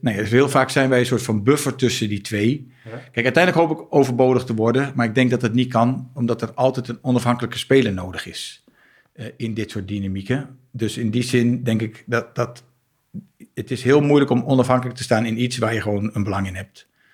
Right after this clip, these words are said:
Speaker 2: En dat
Speaker 1: Dat
Speaker 2: heb je als o-, als overheid, eigenlijk zeg je van als overheid heb
Speaker 1: heb
Speaker 2: je,
Speaker 1: je dat
Speaker 2: heb je daar
Speaker 1: altijd.
Speaker 2: iets in belang.
Speaker 1: Exact, je hebt altijd een belang. Eh, en dat is ook oké,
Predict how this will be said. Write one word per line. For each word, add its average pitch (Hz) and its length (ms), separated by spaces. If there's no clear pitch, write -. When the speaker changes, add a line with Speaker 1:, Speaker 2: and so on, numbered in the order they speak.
Speaker 2:
En 120 100
dat 107 80
Speaker 1:
Dat 92 60
Speaker 2:
heb 123 160
je 127 100
als 127 120
o-, 131 240
als 117 160
overheid, 123 380
eigenlijk 127 300
zeg 123 140
je 127 80
van 120 120
als 120 140
overheid 123 440
heb 123 80
Speaker 1:
heb 123 100
Speaker 2:
je, 131 60
Speaker 1:
je 120 80
dat 117 40
Speaker 2:
heb 120 120
je 139 60
daar 127 120
Speaker 1:
altijd. 120 220
Speaker 2:
iets 104 120
in 120 160
belang. 104 400
Speaker 1:
Exact, - 500
je 127 80
hebt 127 160
altijd 131 320
een 101 100
belang. 90 320
Eh, 113 200
en 127 40
dat 123 100
is 123 60
ook 131 120
oké, 127 460